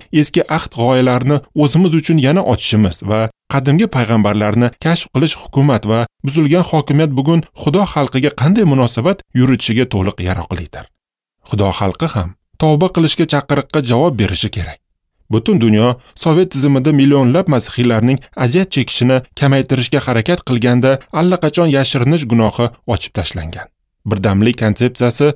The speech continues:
murosa yoki siyosiy to'g'rilikni anglatuvchi shunchaki so'zga aylanmaydi, balki dunyo bo'yicha Injil imonlilarning haqiqiy birdamligini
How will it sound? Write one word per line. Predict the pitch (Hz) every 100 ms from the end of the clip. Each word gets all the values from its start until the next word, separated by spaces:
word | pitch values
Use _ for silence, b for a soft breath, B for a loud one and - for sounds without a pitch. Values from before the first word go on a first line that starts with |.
| B
murosa | 139 151 165 180
yoki | 160 139 160 151
siyosiy | - 165 160 -
to'g'rilikni | - 156 117 117 117 123 135 -
anglatuvchi | 135 143 143 135 135 151
shunchaki | 123 202 196 160 156 147
so'zga | - 139 95 123
aylanmaydi, | 107 98 92 85 76 - - _ -
balki | 95 92 - 110 - 120
dunyo | 113 95 151
bo'yicha | 127 101 90 113 113 110
Injil | - 120 113 151 139 B
imonlilarning | 151 160 160 151 143 151 185
haqiqiy | - 151 139 - 180
birdamligini | 135 113 120 110 104 107 104